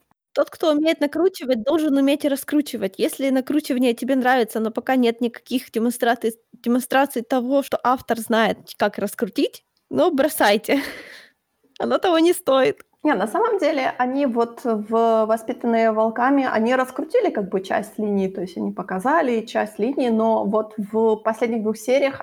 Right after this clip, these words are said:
Speaker 2: они закрутили такую сюжетную линию, что просто я сидела так: "Я понимаю, что вы повесили клиффхангер на второй сезон,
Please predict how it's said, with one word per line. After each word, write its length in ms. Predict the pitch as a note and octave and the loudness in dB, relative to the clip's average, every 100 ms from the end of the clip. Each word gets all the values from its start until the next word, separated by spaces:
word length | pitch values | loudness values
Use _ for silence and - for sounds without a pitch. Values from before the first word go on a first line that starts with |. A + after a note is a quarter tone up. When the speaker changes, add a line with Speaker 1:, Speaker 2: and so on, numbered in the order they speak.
| - | -2
Speaker 2:
они 360 | G3+ A#3 A3+ - | 0 2 0 -2
закрутили 580 | G3 - G#3+ A3+ F#3 | -6 -6 -6 -2 -2
такую 440 | - F3 _ G#3 G#3+ | -2 -8 _ -2 -2
сюжетную 760 | - G#3 G#3 G3+ G3+ G3 F#3+ F3+ | -4 -2 -2 -2 -2 0 2 2
линию, 380 | A3 C4 G#3+ G3 | 0 0 0 -2
что 160 | - F#3 | -2 -2
просто 320 | G3 - F3+ | -2 -2 -2
я 80 | G3+ | -4
сидела 360 | F3+ F3+ E3 - | -2 0 2 0
так: 200 | - - _ - | -2 -6 _ -10
"Я 160 | A3+ B3+ | -6 -2
понимаю, 520 | D#4+ E4+ F#4+ F4 B3 | 0 2 2 2 0
что 200 | - A3+ | -2 -2
вы 120 | A3+ | 0
повесили 500 | A3+ G#3 G#3 G#3 G3 | 0 0 0 0 -4
клиффхангер 580 | G#3 A3 A3 G#3+ G3+ G3 | -4 -4 -2 0 0 0
на 100 | G3 G3 | -2 -2
второй 340 | A3 G3+ - | 0 2 0
сезон, 500 | - G3 G3 E3+ | 0 0 0 0